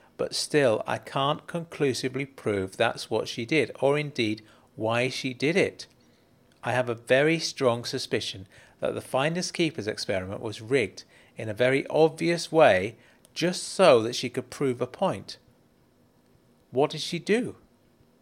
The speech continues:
said Rose. I started speaking, then stopped myself. "This is just between you and me," she said. "I know," I said.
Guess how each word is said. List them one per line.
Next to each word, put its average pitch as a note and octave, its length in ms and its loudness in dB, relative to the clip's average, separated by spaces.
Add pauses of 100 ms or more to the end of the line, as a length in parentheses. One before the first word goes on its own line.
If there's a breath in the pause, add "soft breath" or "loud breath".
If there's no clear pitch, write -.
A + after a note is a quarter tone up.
(120)
said G#2 280 -2
Rose. F2+ 380 -4 (800)
I B2 100 -8
started F#3 440 2
speaking, G2 600 -6 (120)
then A2 140 -4
stopped - 340 0
myself. - 500 -8 (1200)
"This G3 180 -4
is G#3 120 -6
just A#3 280 -2
between A3+ 320 -8
you A3 160 -4
and G#3+ 100 -4
me," G3 360 -2 (520)
she - 140 -10
said. G#2+ 320 -2 (720)
"I F3 100 2
know," C3 360 4 (120)
I B2 80 -4
said. B2 360 2